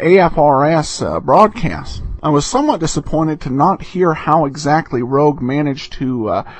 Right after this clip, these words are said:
go ahead and squander his, um, reward here. Um,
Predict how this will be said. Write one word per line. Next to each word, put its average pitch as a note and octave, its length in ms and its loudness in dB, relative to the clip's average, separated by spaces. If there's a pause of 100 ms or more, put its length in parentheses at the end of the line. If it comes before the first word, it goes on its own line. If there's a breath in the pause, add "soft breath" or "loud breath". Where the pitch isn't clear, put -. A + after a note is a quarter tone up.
(260 loud breath)
go D3 200 2
ahead D3+ 260 2
and A#2 180 -6
squander D#3 680 4
his, B2+ 640 2
um, A2+ 600 2
reward D3+ 540 6
here. - 420 -2 (760 loud breath)
Um, C#3+ 960 4